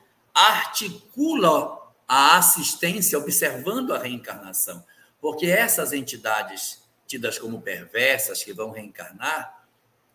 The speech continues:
elas também sofrerão o esquecimento do passado. Elas também terão a oportunidade de mudar. E quando você vai pregar, pegar uma entidade dessa para reencarnar,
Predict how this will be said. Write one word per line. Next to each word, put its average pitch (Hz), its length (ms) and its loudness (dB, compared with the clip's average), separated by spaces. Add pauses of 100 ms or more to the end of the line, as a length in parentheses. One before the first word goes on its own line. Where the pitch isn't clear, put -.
elas 123 320 -6
também 139 460 -6
sofrerão 107 600 -6
o 101 40 -16
esquecimento 95 680 -8
do - 100 -16
passado. - 640 -12 (800)
Elas 127 260 -4
também 175 540 -2
terão 139 420 2
a 123 80 -2
oportunidade 120 920 -6
de 101 100 -16
mudar. 92 500 -14 (1040)
E 127 120 -6
quando 220 400 -4
você 147 380 -2
vai 117 300 -2
pregar, 110 640 -6
pegar 117 300 -2
uma 113 120 -8
entidade 110 560 -8
dessa 110 420 -4
para 101 340 -8
reencarnar, 110 1040 -8